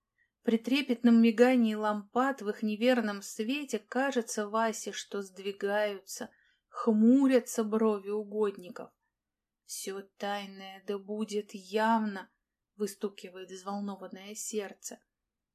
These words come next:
«Всё злое от дьявола!» И снова замирает от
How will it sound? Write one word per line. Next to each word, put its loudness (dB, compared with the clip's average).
«Всё 2
злое 4
от 0
дьявола!» -2
И -14
снова 4
замирает -8
от -8